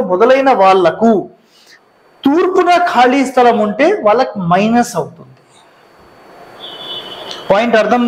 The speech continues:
చేసుకోండి. ఈ రెండు వర్గుల వారు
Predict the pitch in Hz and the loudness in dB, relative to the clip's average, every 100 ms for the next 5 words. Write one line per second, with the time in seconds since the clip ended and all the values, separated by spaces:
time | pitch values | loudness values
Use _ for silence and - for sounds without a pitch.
0 | 226 226 - 202 135 123 - - _ - | 0 -2 -2 -2 -2 -10 -12 -20 _ -20
1 | - - _ _ _ _ _ 196 262 311 | -20 -20 _ _ _ _ _ 0 2 0
2 | 311 254 165 175 190 233 277 285 320 285 | 0 -2 0 0 2 0 0 0 2 2
3 | 180 220 240 285 302 285 254 247 247 | 2 2 2 2 4 4 4 4 4